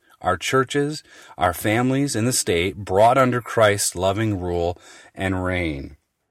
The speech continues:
Now, I want to try to pull this all together. As I was sitting thinking about this episode,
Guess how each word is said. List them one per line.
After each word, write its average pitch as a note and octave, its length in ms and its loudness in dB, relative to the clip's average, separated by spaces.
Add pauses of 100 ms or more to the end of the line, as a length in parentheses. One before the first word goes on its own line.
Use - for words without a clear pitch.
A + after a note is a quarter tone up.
(340)
Now, F#2+ 380 0 (560)
I A#2+ 120 6
want C#3+ 260 4
to - 60 -6
try B2+ 220 0
to G2 80 2
pull A#2+ 200 2
this G2+ 180 0
all G2 160 4
together. D#2+ 540 -4 (180)
As F#2 120 -6
I G2 60 4
was F2+ 180 -2
sitting G2 280 -2
thinking G2 320 -6
about F#2 220 0
this F#2+ 180 -6
episode, F#2 580 -2